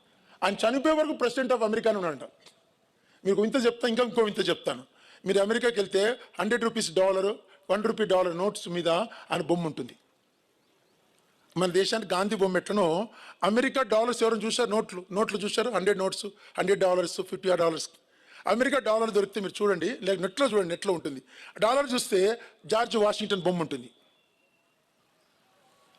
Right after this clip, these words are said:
ఆయన పేరుకు మర్చిపోలేక వాళ్ళు ఒక దేశానికే పేరు, ఇప్పుడు మహాత్మా గాంధీ పేరు మన దేశంలో గాంధీనగర్, గాంధీనగర్ అంటారు కానీ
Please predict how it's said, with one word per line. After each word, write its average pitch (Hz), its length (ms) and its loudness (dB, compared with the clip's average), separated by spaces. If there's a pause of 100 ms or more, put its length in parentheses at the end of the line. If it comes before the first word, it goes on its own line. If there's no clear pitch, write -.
(160)
ఆయన 214 120 0
పేరుకు 254 600 0
మర్చిపోలేక 220 640 -2 (480)
వాళ్ళు 233 180 2
ఒక 233 100 0
దేశానికే 302 580 0
పేరు, 254 280 2
ఇప్పుడు 190 320 -2 (340)
మహాత్మా 247 400 2
గాంధీ 240 320 2
పేరు 240 260 4
మన 220 140 0
దేశంలో 220 400 2 (600)
గాంధీనగర్, 233 520 2
గాంధీనగర్ 208 420 2
అంటారు 190 220 2
కానీ 190 300 2